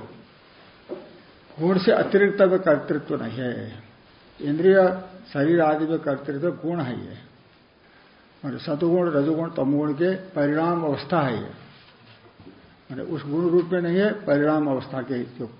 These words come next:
गुण हैं ये। कार्यकारण संघात गुण के बने हुए हैं, त्रिगुणात्मिका माया है, उसी का बना हुआ है ये कार्यकारण संघात। तो गुण का ही परिणाम है ये गुण।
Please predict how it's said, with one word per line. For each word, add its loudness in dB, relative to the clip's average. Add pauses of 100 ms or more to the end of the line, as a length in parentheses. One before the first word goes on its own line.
(140)
गुण -6
हैं -6
ये। -6 (1200)
कार्यकारण -2
संघात -6
गुण -2
के 0
बने -2
हुए 0
हैं, -4
त्रिगुणात्मिका -2
माया -2
है, -4
उसी -8
का -6
बना -6
हुआ -2
है -6
ये -6
कार्यकारण -8
संघात। -10 (1200)
तो -6 (460)
गुण -2
का 2
ही 4
परिणाम 2
है 0 (420)
ये -10
गुण। -6